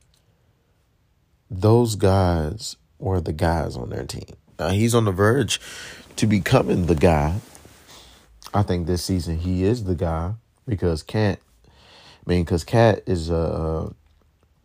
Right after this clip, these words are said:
is a bum to me because he's, he's seven feet tall, got an outside game and an inside game,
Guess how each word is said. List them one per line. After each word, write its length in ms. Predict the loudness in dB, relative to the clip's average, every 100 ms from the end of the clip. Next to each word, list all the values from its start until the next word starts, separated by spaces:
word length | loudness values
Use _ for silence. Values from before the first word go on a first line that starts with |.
| _ _ _ _ _ _ _ _ -12
is 140 | -4 -2
a 60 |
bum 420 | 2 2 2 -2 -8
to 100 | -8
me 340 | -4 -2 -4 -8 _ _ _ _ _
because 800 | -12 -4 -2 0 0 -2 -6 -12 _ -10
he's, 560 | -6 -4 -6 -12 -14 _ -8
he's 180 | -6
seven 320 | -4 0 0 0
feet 300 | -4 -4 -2
tall, 420 | -2 -2 -4 -12 -20 _ -8
got 160 | -4 -4
an 80 | -2
outside 640 | 0 0 0 -4 -4 -6
game 380 | -6 -6 -8 -14 _ _ _ _ _
and 100 | -6
an 80 | -4
inside 520 | 0 0 0 -2 -2
game, 440 | -2 -2 -2 -6